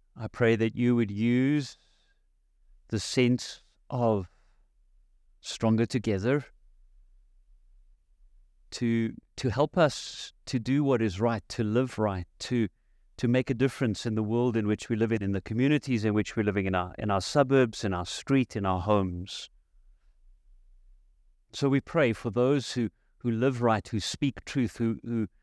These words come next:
who speak out against corruption and evil. Would you protect them? Would you send your angels to guard over them? Would you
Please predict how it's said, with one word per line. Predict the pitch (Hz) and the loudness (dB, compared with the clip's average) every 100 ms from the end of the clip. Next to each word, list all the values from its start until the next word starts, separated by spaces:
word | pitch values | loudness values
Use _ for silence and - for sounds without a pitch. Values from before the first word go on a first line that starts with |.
| _ | _
who | 120 | -6
speak | - - 151 147 | -4 -2 -2 0
out | 165 | 0
against | 170 123 120 - | 2 2 0 0
corruption | 127 107 98 - 113 | 0 0 0 -2 0
and | 110 | 0
evil. | 120 104 | 0 0
Would | 101 120 | 0 2
you | 127 117 - _ | 2 2 -2 _
protect | - - 143 - | -10 0 -2 0
them? | 123 98 | -2 0
Would | 104 101 | 0 0
you | 110 | -2
send | - 117 | 0 -2
your | 107 120 | -2 -2
angels | 131 135 127 - | 0 0 0 -2
to | 113 | -4
guard | 110 101 98 | 0 0 0
over | 101 98 | -4 -2
them? | 101 98 | -4 -2
Would | 104 98 | -2 0
you | 107 | -2